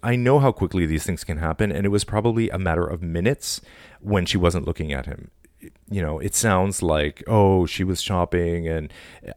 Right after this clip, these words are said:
an hour went by, but it was probably, like, literally five minutes. Um, and also, she's in a store. Like, she's assuming everything is okay. There's other people around.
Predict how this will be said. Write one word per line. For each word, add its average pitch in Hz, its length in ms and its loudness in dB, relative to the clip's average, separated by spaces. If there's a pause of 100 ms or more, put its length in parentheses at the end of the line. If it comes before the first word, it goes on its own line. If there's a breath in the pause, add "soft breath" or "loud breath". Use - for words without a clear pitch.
(100)
an 104 220 -2
hour 95 420 4
went 92 240 0
by, 87 160 4
but 92 180 -2
it - 60 -6
was 110 140 2
probably, 123 400 2
like, 80 320 -2
literally 90 360 2
five 69 240 -2
minutes. 64 380 -12 (220)
Um, 85 460 -4 (540)
and 160 200 0
also, 165 260 8
she's 135 260 4
in 170 100 4
a 175 60 2
store. 117 560 4
Like, 95 180 0
she's 127 260 0
assuming 131 420 4
everything 92 260 4
is 85 140 2
okay. 117 220 4
There's 80 280 -2
other 113 280 4
people 107 360 0
around. 90 840 2